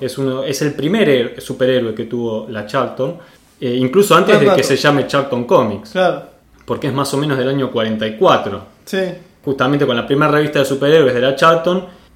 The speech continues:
Speaker 1: que se llamaba Yellow Jacket,
Speaker 2: Yellow
Speaker 1: que
Speaker 2: Jacket.
Speaker 1: tuvo diez números,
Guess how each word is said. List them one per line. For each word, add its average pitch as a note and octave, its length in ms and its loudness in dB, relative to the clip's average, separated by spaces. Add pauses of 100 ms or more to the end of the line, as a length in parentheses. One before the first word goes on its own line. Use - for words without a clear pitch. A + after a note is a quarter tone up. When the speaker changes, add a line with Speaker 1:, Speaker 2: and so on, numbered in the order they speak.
(120)
Speaker 1:
que A2+ 380 0
se A#2+ 140 -4
llamaba B2 520 0
Yellow A2+ 240 0
Jacket, G#2+ 320 -8
Speaker 2:
Yellow E3 200 -2
Speaker 1:
que D#3+ 60 -12
Speaker 2:
Jacket. E3+ 160 -6
Speaker 1:
tuvo A#2+ 220 0
diez C#3 200 -2
números, E3 680 2